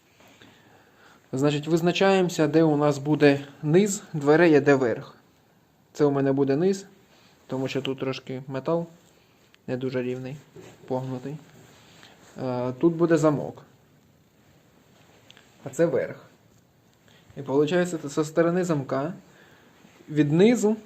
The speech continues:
відміряємо метр і ставимо мітку. Тут буде, е, ручка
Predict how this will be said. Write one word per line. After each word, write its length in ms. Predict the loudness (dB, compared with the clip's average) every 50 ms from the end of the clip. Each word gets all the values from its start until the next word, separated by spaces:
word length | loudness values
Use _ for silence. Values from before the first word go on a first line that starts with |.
| -20 -20 _ _ _ _ _ -20 _ _ -20 -20 -20 -18 -10
відміряємо 680 | 0 0 0 2 4 4 6 8 8 8 6 4 2 2
метр 380 | 2 2 2 2 2 -2 -2 -2 -8 -16 -20 _ _ _ _ _ _ _ _ _ -12
і 60 | -12
ставимо 380 | -4 2 4 4 4 4 2 0
мітку. 380 | 0 -4 -4 -6 -10 -14 -16 -16 -18 -20 -20 -20 -20 -20 -20 _ _ _ -2
Тут 200 | 0 6 6 6
буде, 600 | 6 6 4 4 6 6 6 6 6 4 0 -4 -16 -20 -20 _ _ _ _ _ -10 -8
е, 500 | -6 -4 -4 -4 -2 -2 -2 -2 -2 0
ручка 380 | 0 0 -2 -2 -8 -12 -12